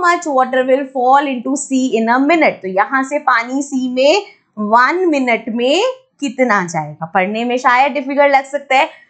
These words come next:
अभी मैं यहाँ पे सॉल्व करूंगी तो ईजी लगेगा। देखो जरा, इस चीज पे पहले ध्यान रखते हैं, फ्लोइंग रेट जो है इसका,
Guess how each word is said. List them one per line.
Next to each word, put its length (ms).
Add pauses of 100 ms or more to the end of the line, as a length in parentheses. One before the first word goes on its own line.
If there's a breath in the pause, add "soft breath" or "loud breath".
(160)
अभी 160
मैं 120
यहाँ 220
पे 100
सॉल्व 300 (100)
करूंगी 280
तो 240
ईजी 300
लगेगा। 420 (120)
देखो 220
जरा, 280 (760)
इस 260
चीज 180
पे 60
पहले 220
ध्यान 340
रखते 260
हैं, 180 (540 loud breath)
फ्लोइंग 500
रेट 340
जो 180
है 160
इसका, 380